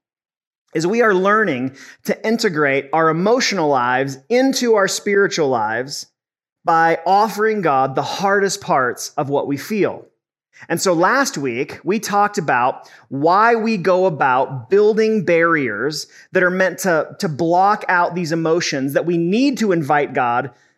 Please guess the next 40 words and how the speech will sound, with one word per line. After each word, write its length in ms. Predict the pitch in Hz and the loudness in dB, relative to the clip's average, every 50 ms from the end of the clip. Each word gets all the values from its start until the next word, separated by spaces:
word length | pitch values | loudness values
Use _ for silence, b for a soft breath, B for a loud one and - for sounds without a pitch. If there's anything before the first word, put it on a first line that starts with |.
| b b | b b
to 140 | - 196 180 | -4 -2 0
invade. 540 | 165 156 147 131 151 139 120 110 104 101 - - _ _ _ _ _ _ _ _ _ _ _ | 0 -2 0 0 0 0 0 -2 -6 -8 -12 -20 _ _ _ _ _ _ _ _ _ _ _
And 80 | 156 156 | -8 -4
so 240 | - 190 180 165 165 | 0 2 2 2 2
we 180 | 160 175 196 | 0 0 -2
learned 360 | 190 190 208 214 208 202 190 | 0 0 2 2 2 0 0
that 120 | 170 175 160 | 0 0 0
we 80 | 170 | 0
block 460 | 175 143 147 156 147 143 143 143 - 160 | -2 0 0 2 2 2 0 0 -4 -8
for 240 | 156 - - 143 | -14 -10 -12 -12
comfort, 760 | 131 - - - 220 214 202 - - 220 214 214 208 208 - - - _ _ _ _ _ _ _ _ _ _ _ | -10 -8 -4 -2 -2 -2 -2 -4 0 2 2 2 0 -2 -10 -20 -20 _ _ _ _ _ _ _ _ _ _ _
we 140 | - 151 147 | -6 -6 -6
block 640 | 131 131 151 147 147 143 143 139 - - - - - _ _ | -2 0 0 2 4 4 2 0 -2 -6 -16 -16 -18 _ _
in 120 | - 160 | -6 -2
order 180 | 156 156 156 151 | -2 0 0 -2
to 140 | 143 - 143 | -4 -6 -12
function, 800 | - - - 180 185 196 208 - - - 202 196 196 202 202 196 b b b b b b b _ | -12 -6 -4 -2 -2 -2 -2 -6 -4 -4 -4 -4 -4 -6 -8 -10 b b b b b b b _
and 120 | 143 156 | -2 -2
then 120 | 160 165 165 | 0 0 0
sometimes 500 | - 202 196 220 196 175 175 170 160 147 | 0 -2 -2 0 2 2 2 2 0 -2
we 120 | 160 170 | -4 -4
have 300 | 127 143 156 160 165 - | -2 0 0 0 0 -2
to 80 | - 160 | -6 -4
learn 220 | 143 147 151 151 151 | -4 -2 -2 -2 -4
to 100 | 165 143 | -6 -4
block 320 | 127 135 127 127 135 - | -2 0 0 0 0 -2
in 60 | 147 | -4
order 260 | 131 120 127 123 123 120 | -4 -4 -6 -6 -6 -8
to 100 | 127 120 | -8 -8
survive. 640 | - 147 135 160 185 202 190 147 104 87 - - _ b b b b b b _ _ _ _ - | -8 -4 0 2 2 2 2 2 0 -4 -12 -20 _ b b b b b b _ _ _ _ -2
Okay, 160 | 196 185 214 | 0 0 0
so 140 | 202 - 190 | 0 0 0
we've 160 | 185 196 175 | 0 -2 -2
talked 320 | - 214 214 226 - 269 | 0 2 2 2 2 0
about 320 | 254 214 226 214 185 180 170 | 0 2 4 2 2 2 0
the 60 | 175 | 0
why. 340 | 151 165 165 156 143 113 113 | 2 4 4 4 4 2 0
We've 180 | 123 143 139 | -2 -4 -4
talked 260 | - - 190 196 190 | 0 2 2 2 2
about 400 | 196 180 175 147 139 - B B | 0 0 2 2 2 0 B B